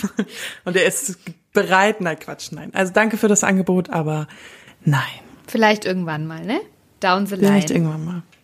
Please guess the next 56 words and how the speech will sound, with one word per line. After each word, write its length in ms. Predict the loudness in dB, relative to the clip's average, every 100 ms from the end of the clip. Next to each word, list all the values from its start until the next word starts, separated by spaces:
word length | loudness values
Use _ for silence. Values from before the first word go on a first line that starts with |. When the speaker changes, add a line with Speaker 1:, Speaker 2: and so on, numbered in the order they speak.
| _
Speaker 2:
Wenn 160 | 0 2
du 60 |
mal 180 | 2 2
wieder 80 | 2
Speaker 1:
<laughs> 80 | 4
Down 60 |
the 60 | 2
Speaker 2:
Single 180 | 2 -2
Speaker 1:
line. 100 | -4
Speaker 2:
bist. 240 | -10 -14 -20 _ _ _ -6
Ja, 160 | -4
jetzt 140 | -4 -4
sind 100 | -2
wir 120 | 0
vom, 120 | 0
Speaker 1:
Okay. 200 | 0 -2 -6
Speaker 2:
jetzt 140 | -10
sind 100 | -6
wir 100 | -4
abgeschwiffen. 840 | -6 -8 -12 -10 -12 -14 -16 -20 _ _ _ _ -14 -4
Speaker 1:
Ja, 140 | 0 2
vor 100 | 2
allen 100 | 2
Dingen 100 | 0
sind 140 | 0
wir 60 | 0
jetzt 120 | 2
so 100 | 2
unfassbar 480 | 4 4 2 2 0
gut 220 | -2 -2
drauf, 220 | 0 2 0
obwohl 300 | 2 2 4
wir 80 |
über 180 | 2 2
ein 140 | 0 -2
Thema 300 | -2 -2 -2
reden, 280 | -4 -2
was 160 | -4 -4
eigentlich 460 | -6 -4 -6 -4 -2
total 420 | 0 2 4 2
in 100 | 2
Anführungszeichen 540 | 0 0 0 0 0
frustrierend 640 | 0 -2 -2 2 2 2 0
ist 200 | 0 0
und 100 | 0
was 160 | 0
mich 200 | 2 2 2
ehrlich 260 | 2 2
gesagt 340 | 0 0 0 -2
auch 120 | -2
schon 220 | -2 -2
oft, 300 | -4 -6 -8
äh, 300 | -6 -6 -6
frustriert 640 | -8 -6 -6 -2 -2 0
hat. 240 | -2 -2 -8 -20 -20 -20 _ 0
Ähm, 480 | 2 2 -2 -6